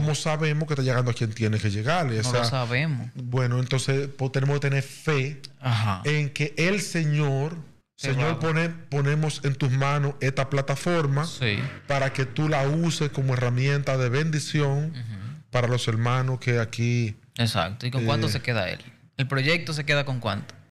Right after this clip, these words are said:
Speaker 1: Ven, qué sé yo, yo no fui que programé la blockchain,
Speaker 2: Ah.
Speaker 1: pero obviamente el que está haciendo su vaina
Speaker 2: Tiene
Speaker 1: no
Speaker 2: que
Speaker 1: va a
Speaker 2: quedarse
Speaker 1: ser,
Speaker 2: con
Speaker 1: no
Speaker 2: algo.
Speaker 1: va a ser para perder.
Speaker 2: No, pero sí, exacto. Entonces, eso es un método.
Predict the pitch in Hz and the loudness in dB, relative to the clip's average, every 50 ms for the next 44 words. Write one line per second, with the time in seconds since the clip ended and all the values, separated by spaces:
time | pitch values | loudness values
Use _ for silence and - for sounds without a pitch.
0 | - - 131 139 127 120 - 127 - - 131 120 107 107 107 107 107 113 110 117 | -8 -4 0 0 0 0 -2 -4 -2 0 0 0 2 2 0 2 2 2 0 0
1 | 110 120 110 113 110 117 117 113 110 117 113 110 113 120 117 - - 156 160 131 | 0 0 -2 -2 -2 0 0 2 2 2 2 2 2 0 0 0 0 0 0 0
2 | 139 139 143 147 165 196 202 208 185 165 170 175 170 - 170 160 151 160 160 160 | 0 0 0 2 0 0 0 0 0 0 0 0 0 0 -2 -2 0 0 0 0
3 | 156 - - 165 156 156 147 - 156 147 160 156 151 143 139 135 135 - - - | 0 2 2 0 0 0 0 0 0 0 0 0 2 0 0 -2 -4 -6 -12 -10
4 | - 156 147 143 - 170 170 - 151 143 151 170 170 170 165 170 180 185 175 165 | -4 -2 0 2 2 2 2 0 0 0 0 -2 0 0 0 0 0 2 2 0
5 | 151 - - 160 156 135 139 127 - 113 98 87 78 85 78 - - - 151 143 | 0 0 0 -2 -2 0 -2 -2 0 -2 -2 0 0 -2 -4 -4 -6 -4 -2 0
6 | 135 123 110 92 82 92 117 - 135 131 131 131 131 135 139 - - - - - | 0 0 -2 -2 -6 -10 -6 -4 0 2 2 2 2 0 -4 -8 -10 -6 -4 0
7 | 156 139 117 127 147 160 165 143 107 120 143 165 175 175 175 156 143 - 147 131 | 0 2 2 2 0 0 0 2 2 0 0 -2 -4 -2 -2 -2 0 0 0 0
8 | 131 135 - - - - - - - - _ - - 190 196 240 233 226 214 220 | 0 -2 -6 -10 -12 -14 -18 -20 -20 -20 _ -6 -4 -2 0 0 0 0 0 0
9 | 208 208 208 220 233 226 262 240 226 208 190 175 151 - | 0 0 0 0 0 0 0 -2 0 0 -2 -2 -4 -6